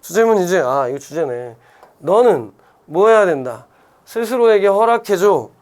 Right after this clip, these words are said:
임프로바이즈는 즉흥 놀이하다, 즉흥 연주하다 이거야. 재즈 하는 애들이 주로 하는 거. 그리고 흉내내고,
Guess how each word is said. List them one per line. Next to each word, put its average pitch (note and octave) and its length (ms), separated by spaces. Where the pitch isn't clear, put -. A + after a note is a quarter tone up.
임프로바이즈는 F#3+ 880
즉흥 A#3 680
놀이하다, D#3+ 460
즉흥 F3+ 280
연주하다 C3+ 540
이거야. A2 180
재즈 A3 340
하는 D#3+ 280
애들이 A#2 200
주로 B2+ 220
하는 A2+ 280
거. A2 100
그리고 D#3 180
흉내내고, G#3+ 760